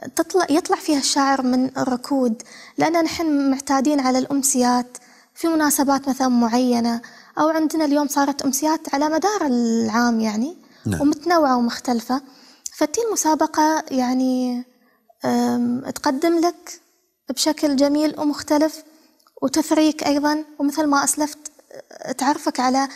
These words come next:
Speaker 1: شعراء جدد وتسمع قصائد جميلة، صور شعرية أكيد
Speaker 2: نعم.
Speaker 1: تثريك، وأنت تستفيد من هذا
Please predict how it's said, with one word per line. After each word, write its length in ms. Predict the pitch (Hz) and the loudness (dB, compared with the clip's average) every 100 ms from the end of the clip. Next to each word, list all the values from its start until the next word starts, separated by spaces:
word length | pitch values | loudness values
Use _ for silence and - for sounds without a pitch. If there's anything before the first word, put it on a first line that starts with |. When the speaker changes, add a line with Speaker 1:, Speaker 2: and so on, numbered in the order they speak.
| - - - - 240 | -14 -20 -20 -4 -2
Speaker 1:
شعراء 540 | - 240 247 311 320 | 0 2 4 2 2
جدد 540 | 269 240 254 247 240 - | -2 2 2 2 -2 -6
وتسمع 1040 | - 240 233 226 226 226 - - 285 262 254 - - _ | -2 0 0 0 -2 -4 -4 0 2 2 -2 -12 -20 _
قصائد 500 | 233 - 302 339 269 | -4 0 2 2 0
جميلة، 560 | 277 269 262 254 247 247 - _ - - - _ - | 0 2 2 2 2 -2 -10 _ -20 -20 -20 _ -8
صور 300 | - 320 311 | 0 0 0
شعرية 720 | 311 277 285 269 262 269 - | 0 2 2 4 2 0 -4
أكيد 280 | 254 247 330 | -6 -2 -2
Speaker 2:
نعم. 80 | 339 | 0
Speaker 1:
تثريك، 580 | 254 262 254 247 247 - | -4 -2 2 0 0 -4
وأنت 260 | 269 262 | -4 -2
تستفيد 600 | 269 262 - 262 277 262 | -2 -2 -4 -2 -2 -2
من 120 | 240 233 | -2 -2
هذا 440 | 247 240 233 | -2 -2 -2